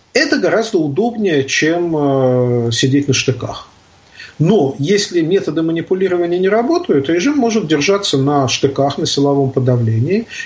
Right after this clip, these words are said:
и держаться довольно долго. Это будет зависеть также от массы обстоятельств, как и возможность манипулирования сознанием населения. Это зависит от раскола элит.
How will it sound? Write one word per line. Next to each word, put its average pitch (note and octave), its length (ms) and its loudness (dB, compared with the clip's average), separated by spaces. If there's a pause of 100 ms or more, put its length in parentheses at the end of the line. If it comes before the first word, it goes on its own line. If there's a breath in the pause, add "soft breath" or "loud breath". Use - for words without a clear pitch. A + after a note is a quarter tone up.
и D3+ 60 2
держаться G3+ 460 2
довольно A3+ 360 2
долго. E3 400 -4 (560 loud breath)
Это B3 180 2
будет A#3+ 280 0
зависеть G#3 420 0
также G3+ 300 2
от E3 160 -2
массы E3 260 0
обстоятельств, F#3 760 0
как F3+ 180 0
и E3+ 40 2
возможность C#3+ 600 -2
манипулирования C3 760 2
сознанием A#2+ 560 0
населения. A2+ 480 -2 (760 loud breath)
Это C#4 200 2
зависит D3 560 0
от A#3 160 0
раскола F3+ 500 0
элит. A#2 340 -2